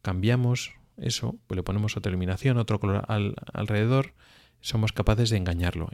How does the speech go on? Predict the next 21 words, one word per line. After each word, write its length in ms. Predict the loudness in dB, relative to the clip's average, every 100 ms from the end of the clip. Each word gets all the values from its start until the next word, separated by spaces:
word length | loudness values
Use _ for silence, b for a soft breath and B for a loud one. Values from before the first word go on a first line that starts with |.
| -6
Y 40 | -2
nuestro 340 | -2 0 -2
ojo 220 | 0 0
no 140 | 2 2
puede 160 | 2
evitar 300 | 2 0 -2
ser 180 | -2 -4
engañado 520 | -2 0 2 0 -2 b b -10
precisamente 560 | -6 -4 -2 -2 -4
por, 360 | -2 -2 -2 -4
por 200 | -4 -2
eso. 360 | -2 -4 -6 -12 _ _ _ _ -10
Sin 180 | 0 2
embargo, 400 | 4 4 2 0 B
en 200 | -4 -2
el 160 | 0 2
oído 200 | 2 2
funciona 400 | 0 -2 0 0
de 80 | 0
forma 480 | -4 -2 0 2 0
diferente. 680 | -2 -2 0 0 0 -4